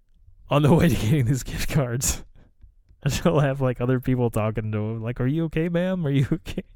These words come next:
<laughs> Like, checking him. "Oh, I'm just, I gotta get these gift cards." <laughs> And all this shit. He's just so fucking good.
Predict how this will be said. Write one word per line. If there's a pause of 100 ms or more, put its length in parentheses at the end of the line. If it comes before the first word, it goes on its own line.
<laughs>
Like,
checking
him. (400)
"Oh,
I'm
just,
I
gotta
get
these
gift
cards." (960)
<laughs> (2500)
And
all
this
shit.
He's
just
so
fucking
good.